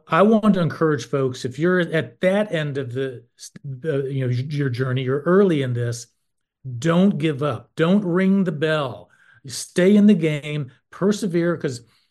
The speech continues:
if you can, again, if you can last three or four years and kinda just work through some of the bugs, um, you're probably gonna figure something out, because you're going, the more your t-, time you spend with your kids, the more you're gonna get to know them,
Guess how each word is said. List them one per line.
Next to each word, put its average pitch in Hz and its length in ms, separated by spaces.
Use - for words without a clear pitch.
if 156 200
you 202 120
can, 208 420
again, 147 360
if 117 120
you 190 60
can 233 240
last 180 420
three 180 200
or 220 60
four 233 240
years 156 460
and 131 140
kinda 160 220
just 131 180
work 143 480
through 202 320
some 202 180
of 196 60
the 185 60
bugs, 135 580
um, 135 180
you're 156 140
probably 302 420
gonna 180 180
figure 180 320
something 151 400
out, 131 300
because 147 480
you're 151 200
going, 175 320
the 151 80
more 175 220
your 202 80
t-, - 300
time 180 240
you 165 60
spend 185 300
with 160 140
your 135 120
kids, 135 440
the 139 80
more 143 300
you're 165 140
gonna 151 200
get 139 160
to 127 80
know 131 260
them, 214 400